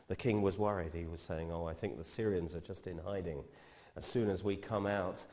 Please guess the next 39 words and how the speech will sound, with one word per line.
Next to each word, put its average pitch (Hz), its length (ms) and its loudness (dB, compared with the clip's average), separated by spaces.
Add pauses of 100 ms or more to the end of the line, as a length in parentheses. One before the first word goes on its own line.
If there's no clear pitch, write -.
(220)
to, 92 260 -2
into 101 260 -2
their 92 200 -2
camp, 98 360 -2
they're 98 120 -2
gonna 87 260 -2
come 107 440 -2
and 87 200 -6
attack 95 360 -4
us." - 340 -4 (500)
So 95 120 -6
the 92 80 -4
king 147 300 0
didn't 92 300 0
really 95 240 0
believe 87 360 -4
Elisha's 82 540 -6
word, 73 260 -4
you 76 120 -10
see. 80 260 -6 (640)
But 110 360 8 (320)
what 104 240 4
choice 110 340 6
did 110 160 -2
they 113 160 0
have? 113 420 -2 (280)
And 95 120 0
so 120 220 4
they 117 200 2
had 123 260 -2
the 104 80 -2
same 139 680 0 (380)
perplexity. 107 760 -4 (260)
"Shall 127 280 0
we 120 100 4
just 107 240 0
wait 113 400 2 (140)
and 92 140 -4
die, 117 420 -2